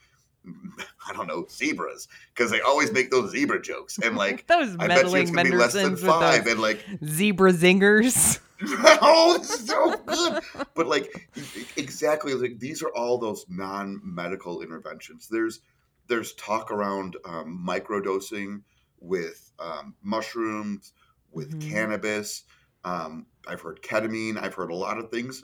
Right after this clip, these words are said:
Speaker 1: all proposed by people.
Speaker 2: Mm-hmm.
Speaker 1: Um, this is where, as a professional, I wanna say <laughs> I've never seen them work.
Speaker 2: Mm-hmm.
Speaker 1: Um,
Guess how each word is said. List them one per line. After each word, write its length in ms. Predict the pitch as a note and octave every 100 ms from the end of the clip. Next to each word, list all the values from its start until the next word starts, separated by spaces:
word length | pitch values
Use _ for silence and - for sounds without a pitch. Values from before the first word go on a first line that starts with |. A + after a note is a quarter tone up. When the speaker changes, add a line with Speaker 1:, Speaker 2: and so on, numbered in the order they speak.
| -
Speaker 1:
all 400 | G2 G2+ A2+ - -
proposed 420 | G#2+ G#2 A#2+ A#2+
by 80 | C3
people. 520 | C3+ D3 D#3+ D#3+ - _ G3
Speaker 2:
Mm-hmm. 260 | F3 F3
Speaker 1:
Um, 220 | G#2 G2
this 180 | G2+ A2
is 80 | A2+
where, 140 | A2+ -
as 160 | G#2
a 20 |
professional, 440 | G#2+ A2 G#2 G#2 G#2+
I 20 |
wanna 160 | G#2 G#2
say 140 | G#2
<laughs> 40 |
I've 180 | G2 -
never 260 | G2+ G2+ F#2+
seen 200 | G#2 F2
them 140 | E2+
work. 280 | F2 A#2+ - _ _ _ G3
Speaker 2:
Mm-hmm. 420 | F3+ F3+ F#3 C4 - -
Speaker 1:
Um, 320 | - G3 G3+